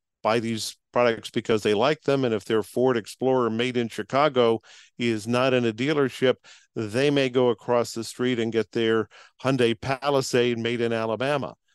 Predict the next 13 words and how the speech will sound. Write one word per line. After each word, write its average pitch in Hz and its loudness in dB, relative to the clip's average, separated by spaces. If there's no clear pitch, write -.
I-, 131 0
it's 123 2
very 123 2
possible 131 -2
car 131 0
makers 113 -4
could 113 -4
lose 113 0
market 113 0
share 92 -4
because 113 -2
of 92 -2
this. 67 -10